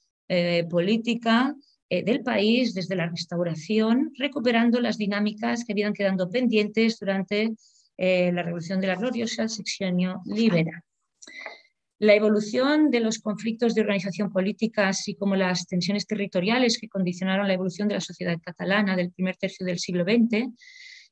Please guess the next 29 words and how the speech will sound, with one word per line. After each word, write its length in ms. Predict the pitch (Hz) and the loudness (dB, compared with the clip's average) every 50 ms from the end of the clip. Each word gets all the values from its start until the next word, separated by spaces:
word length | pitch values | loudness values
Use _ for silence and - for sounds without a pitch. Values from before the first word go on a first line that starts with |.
| _ - 220 | _ -2 0
y 60 | 214 | 0
sobre 400 | - - - 214 196 208 196 190 | 0 0 0 0 2 0 0 0
todo 300 | - 240 240 226 247 240 | 0 0 2 2 2 0
su 140 | - - 226 | 0 2 2
emancipación 800 | 214 214 208 - - 220 220 208 196 - - 262 269 294 302 262 | 4 4 2 2 -2 -2 -2 -4 -6 -4 0 2 4 6 6 6
a 120 | 220 226 | 4 4
partir 400 | 208 202 185 185 - 220 220 208 | 2 0 0 0 2 2 2 4
de 80 | 202 208 | 2 0
instituciones 840 | 202 202 - 175 202 202 - - 214 208 202 202 202 - - - _ _ - | 0 -2 -4 -2 -2 -2 -2 0 0 0 0 0 -2 -2 -4 -6 _ _ -2
públicas 760 | 247 247 220 226 220 220 220 202 185 175 165 - - - - - | 0 2 4 6 6 4 4 2 -2 -2 -4 -6 -8 -10 -10 -6
capaces 500 | 196 190 - 220 220 - 220 214 - 196 | -6 -4 -2 -2 -2 0 0 -2 -2 -2
de 60 | 190 | -2
servir 420 | - - 208 175 190 214 220 208 | -2 -2 -2 0 2 2 2 2
de 60 | 190 | 2
agentes 360 | 190 - - 208 214 208 - - | -2 -2 -2 -2 -2 -4 -4 -4
transformadoras 720 | 208 196 170 - - 185 190 190 185 196 196 202 - - | -4 -4 -4 -4 -4 -4 -2 -2 0 0 0 0 0 -2
de 80 | 185 | -2
la 100 | 170 170 | -2 -2
sociedad, 540 | 170 - 185 156 160 170 170 180 208 208 240 240 - _ _ _ _ _ - - - - - - - - - - - - | -2 -4 -6 -8 -6 -4 -2 0 0 0 0 -2 -8 _ _ _ _ _ -20 -20 -20 -20 -20 -20 -20 -20 -20 -14 -8 -4
así 240 | 208 - - 240 233 | -2 0 0 0 2
como 180 | 262 233 233 | 4 6 6
las 180 | 226 220 208 - | 6 6 4 4
diferentes 600 | 202 202 - 208 214 240 240 233 240 226 - 240 | 2 0 0 2 2 4 4 2 2 0 0 0
olas 200 | 233 226 226 220 | 0 2 2 2
represivas 680 | 214 214 - 208 202 - - - 240 240 226 208 214 - | 0 -2 -2 -4 -6 -4 -2 0 0 2 0 0 -2 -2
tras 220 | - 208 196 196 | -2 -2 -2 0
la 80 | 196 180 | -2 -2
Semana 400 | - - 202 196 196 190 175 180 | -2 -2 -2 -2 0 -2 -2 -2
Trágica 640 | - 208 208 - - - 175 - - 175 165 170 | -2 -2 -2 -2 -4 -8 -8 -4 -2 -2 0 -2